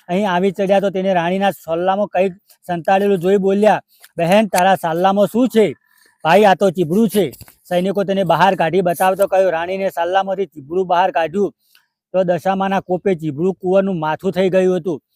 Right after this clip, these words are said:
આથી સિપાહીઓ ખૂબ ગુસ્સે થયા અને બોલ્યા, "તમે આ કુંવરને મારી નાખ્યો છે." આમ બોલી તે દોરડાથી બાંધી પોતાના રાજ-, રાજા પાસે લઈ ગયા અને રાજાને ગુસ્સે થઈ વિચાર કર્યો કે તેમણે કેદખાનામાં પૂરી દીધા.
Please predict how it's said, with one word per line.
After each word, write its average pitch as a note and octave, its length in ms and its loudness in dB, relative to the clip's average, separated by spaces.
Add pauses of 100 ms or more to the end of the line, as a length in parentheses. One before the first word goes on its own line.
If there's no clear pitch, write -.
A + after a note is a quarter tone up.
(220)
આથી E3+ 220 -4
સિપાહીઓ F#3 380 0
ખૂબ F#3 180 -4
ગુસ્સે E3 380 -2
થયા G#3 380 2 (460)
અને F3+ 180 -4
બોલ્યા, F#3 560 2
"તમે G3 380 0 (280)
આ F#3 100 0
કુંવરને G3 400 0
મારી F3+ 280 0
નાખ્યો G#3 340 4
છે." F#3 220 0 (320)
આમ G3 260 0
બોલી F#3+ 220 2
તે G3 140 2
દોરડાથી F3+ 480 2
બાંધી D#3 300 0
પોતાના F#3+ 440 -2
રાજ-, E3+ 260 0 (360)
રાજા F3 280 2
પાસે F#3+ 280 2
લઈ F#3 180 2
ગયા G3 320 4 (300)
અને F#3+ 160 2
રાજાને F#3 400 2
ગુસ્સે F3+ 340 -2
થઈ F#3+ 240 2
વિચાર F#3+ 340 2
કર્યો G3 240 -2
કે F3+ 80 -6
તેમણે F3+ 340 -4
કેદખાનામાં F3+ 580 -6
પૂરી F#3 380 -2 (320)
દીધા. F3 380 2